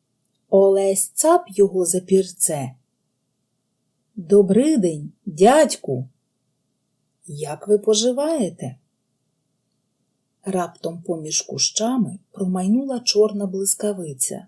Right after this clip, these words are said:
і завмерла осторонь довгастою плямою. Олесь підійшов, придивився і застогнав від подиву. То була щука,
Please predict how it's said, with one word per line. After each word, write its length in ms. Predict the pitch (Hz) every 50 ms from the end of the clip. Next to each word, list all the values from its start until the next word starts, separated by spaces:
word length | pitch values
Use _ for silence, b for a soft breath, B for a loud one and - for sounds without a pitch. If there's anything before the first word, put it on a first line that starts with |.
| _ _ _ _ _ _ _ _ _ _
і 120 | - 226 208
завмерла 800 | 190 214 226 233 220 214 233 247 277 285 277 226 190 180 185 190
осторонь 840 | - - - 247 277 311 302 - - - - 180 175 165 160 160 156
довгастою 800 | 160 185 185 175 151 165 202 240 254 247 - - 226 226 226 226
плямою. 680 | 214 - 202 185 165 156 151 151 139 135 131 127 131 127 _ _ _ _ _ _ _ _ _ _ _ _ _ _ _ _ _ _ _ _ _ _ _ _ _ _ _ -
Олесь 340 | 190 180 180 185 170 165
підійшов, 920 | - - 185 165 175 175 175 175 - - - 165 185 208 233 226 220 - _ _ _ _ _ _ _ _ _ _ _ _ _ -
придивився 1080 | - 196 196 185 196 185 180 175 180 202 226 240 254 247 - - - 220 208 208 226 _ _ _ _ _ _ _ _ _ _ _
і 120 | - 202
застогнав 760 | 180 - 185 180 - - - 202 196 190 196 208 233 254 262 233
від 240 | 247 240 - _
подиву. 640 | _ - 196 190 180 170 151 165 156 160 151 151 151 _ _ _ _ _ _ _ _ _ _ _ _ _ _ _ _ _ _ _ _ _ _ _ _ _ _
То 160 | - 254 262
була 380 | 226 214 220 233 226 233 233 233
щука, 840 | - - - - - - 220 226 214 190 185 - - 160 139 131 -